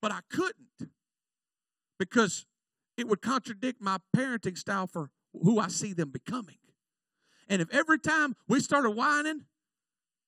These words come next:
and wailing and crying and snotting, and we just want God to hurry up, "Here, here, God, here, be quiet," it wouldn't be for our betterment.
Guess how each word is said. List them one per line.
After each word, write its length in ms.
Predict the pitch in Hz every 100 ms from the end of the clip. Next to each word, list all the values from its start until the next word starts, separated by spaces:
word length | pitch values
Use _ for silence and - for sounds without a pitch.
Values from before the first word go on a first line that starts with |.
| _ _ -
and 200 | 240 156
wailing 420 | 262 302 381 330
and 80 | 185
crying 440 | - 302 302 302
and 80 | 202
snotting, 520 | - 269 285 - 311 - _ _ _ _ _ _ _ _ _ _ _
and 100 | 185
we 140 | 196 262
just 160 | 269
want 160 | 285 277
God 180 | 285 277
to 100 | 175
hurry 260 | 294 320
up, 100 | 277
"Here, 160 | 254 196
here, 140 | 269
God, 200 | 220 226 -
here, 140 | 277
be 120 | 208
quiet," 360 | 311 330 - - _ _ _ _ _ _ _ _ _ _ _ _ _ _ _ _ _ _ _ _
it 140 | 233
wouldn't 280 | 226 285 214
be 100 | 226
for 200 | - 202
our 120 | 170
betterment. 460 | 156 240 262 -